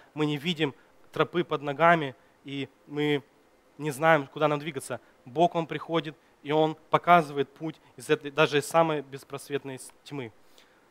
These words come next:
Знаете, нам может казаться, что мы совершенно одни в нашем океане,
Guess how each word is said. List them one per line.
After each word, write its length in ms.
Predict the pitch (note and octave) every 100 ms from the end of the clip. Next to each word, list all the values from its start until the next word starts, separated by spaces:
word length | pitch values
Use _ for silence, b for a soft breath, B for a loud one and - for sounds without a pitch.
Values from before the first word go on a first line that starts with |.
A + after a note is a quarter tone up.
| _
Знаете, 280 | F3 F#3 C#3+ - -
нам 140 | D#3+
может 240 | F#3 E3 -
казаться, 420 | D#3+ F3 F3+ D#3
что 500 | - D3+ C#3+ C#3 B2 _ _ _ _ _ _ _ _ _
мы 140 | D#3
совершенно 540 | E3 D#3+ D3 - D#3+ C#3+
одни 220 | C#3+ C#3+
в 40 |
нашем 280 | B2 - A#2+
океане, 440 | A#2 B2 A2 G#2